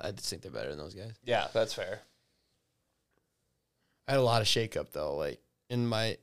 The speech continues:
Speaker 1: outside of the ten, like, South Carolina, I moved up all the way up to, like, thirteen. It's like, just give them the respect.
Speaker 2: Yeah.
Speaker 1: They have good, they beat Kentucky and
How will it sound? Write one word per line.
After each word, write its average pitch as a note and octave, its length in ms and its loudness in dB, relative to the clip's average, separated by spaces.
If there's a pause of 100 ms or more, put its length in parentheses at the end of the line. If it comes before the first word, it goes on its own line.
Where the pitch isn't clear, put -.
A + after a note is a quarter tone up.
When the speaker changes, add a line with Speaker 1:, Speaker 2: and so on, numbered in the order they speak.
(100)
Speaker 1:
outside - 340 0
of B2 60 6
the B2 80 0
ten, C3 400 6
like, D#2+ 340 0 (140)
South C3 260 2
Carolina, A#2 240 4
I A#2 80 8
moved A2 240 0
up G#2+ 180 2
all G#2+ 160 2
the G#2+ 80 2
way G2 180 4
up G#2+ 280 2
to, - 120 -12
like, - 140 -12
thirteen. A2 520 -4
It's A2 100 -6
like, - 160 -10
just - 140 -12
give G3+ 120 2
them G3 80 0
the C3 80 2
respect. - 600 -8 (120)
Speaker 2:
Yeah. A2+ 200 6 (320)
Speaker 1:
They D3 60 -4
have C#3 120 -2
good, D3 220 -2
they D3 80 0
beat E3 160 -4
Kentucky D#3 440 -2
and A#2+ 300 -2